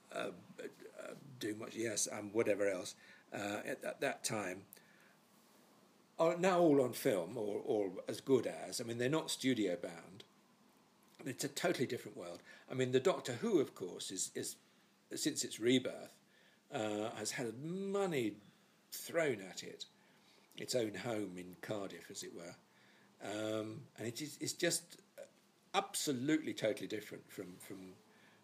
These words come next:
um, you know, the sort of Three Halfpenny, um, days of nineteen seventy-eight. Since I retired, I've been doing, uh, mostly local shows, which, um, I took over the,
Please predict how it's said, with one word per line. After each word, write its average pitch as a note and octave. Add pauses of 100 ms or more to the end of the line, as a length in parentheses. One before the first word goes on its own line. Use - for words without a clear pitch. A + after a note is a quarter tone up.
(140)
um, G2+ (880)
you B2+
know, F#2
the G2
sort -
of - (600)
Three B2
Halfpenny, G#2+ (300)
um, G2 (1120)
days G#2
of G2
nineteen G#2+
seventy-eight. - (560)
Since A3+
I F3+
retired, C3+
I've B2+
been B2+
doing, C#3 (840)
uh, C#3+
mostly C#3+
local C3
shows, G2
which, B2+ (140)
um, A2 (100)
I A2
took B2+
over G#2+
the, G2+